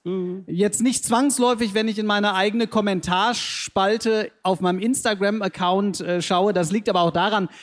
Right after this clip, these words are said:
Speaker 2: dass ich manchmal zugegebenerweise etwas steile Thesen habe, die dann, ja, mit starker Meinung auch zurückgewiesen werden. Ähm, aber wie ist das bei dir?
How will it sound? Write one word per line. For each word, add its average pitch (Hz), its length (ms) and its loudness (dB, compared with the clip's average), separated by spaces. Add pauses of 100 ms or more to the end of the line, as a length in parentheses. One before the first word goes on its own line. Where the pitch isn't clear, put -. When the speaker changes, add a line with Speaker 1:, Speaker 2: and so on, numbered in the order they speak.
(120)
Speaker 2:
dass 180 140 -2
ich 175 100 0
manchmal 196 360 -2 (120)
zugegebenerweise 214 1120 2
etwas 208 400 0
steile 220 640 2
Thesen 202 540 -2
habe, 180 460 0 (340)
die 185 100 -2
dann, 185 680 -2
ja, 220 260 0
mit 214 400 -2 (400)
starker 214 1000 0
Meinung 208 760 2 (460)
auch 180 200 0
zurückgewiesen 165 720 0
werden. 151 340 -2 (460)
Ähm, 202 480 0 (220)
aber 196 200 0
wie 233 100 2
ist 247 120 -2
das 226 160 0
bei 208 160 0
dir? 185 420 0